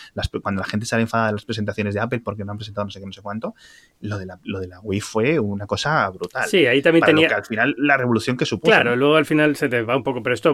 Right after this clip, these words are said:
Speaker 2: eh, con el iPad lo que decíamos antes también pasó, porque pad en este Estados Unidos es compresa y, eh, Wii se puede significar,
Speaker 1: <laughs>
Speaker 2: eh, mear en, en inglés, yo qué sé, tonterías así, pero luego, o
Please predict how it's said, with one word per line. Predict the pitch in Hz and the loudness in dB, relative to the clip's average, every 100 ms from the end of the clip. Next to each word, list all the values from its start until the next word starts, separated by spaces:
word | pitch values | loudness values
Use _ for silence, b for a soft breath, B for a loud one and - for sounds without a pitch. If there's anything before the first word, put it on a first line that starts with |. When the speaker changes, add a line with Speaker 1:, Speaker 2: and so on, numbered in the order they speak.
| 123 | 0
Speaker 2:
eh, | 117 113 117 | -4 -8 -6
con | 127 | -4
el | 113 113 | 0 0
iPad | 123 135 | 0 0
lo | 127 | 0
que | 110 | -2
decíamos | 104 120 104 | -4 -4 -4
antes | 127 - | -6 -4
también | 110 | -4
pasó, | 107 127 127 | -2 -2 -2
porque | 131 110 110 101 104 - | -4 -4 -6 -6 -8 0
pad | 120 123 123 | 2 4 2
en | 123 123 | -2 -2
este | 120 - | -4 -2
Estados | 127 120 | -2 -2
Unidos | 131 127 139 135 | 0 0 0 0
es | 120 117 | -2 -2
compresa | - 107 147 165 - 110 110 | -4 0 2 2 2 -4 -4
y, | 107 | -6
eh, | 104 98 | -8 -4
Wii | 127 139 147 156 | 4 8 8 6
se | - 139 | 2 2
puede | 143 143 | 4 4
significar, | 156 135 - 117 143 147 139 | 6 4 2 4 4 6 4
Speaker 1:
<laughs> | 131 | 2
Speaker 2:
eh, | |
mear | 120 113 143 139 | -2 0 0 0
en, | 113 120 113 | -2 -4 -4
en | 113 | 0
inglés, | 113 123 151 139 | 0 4 4 4
yo | 147 | 0
qué | |
sé, | 156 117 | 0 -2
tonterías | 113 117 123 123 | -2 -2 -2 0
así, | 143 - 151 | 0 2 0
pero | 117 | 0
luego, | 104 | -2
o | 120 | -2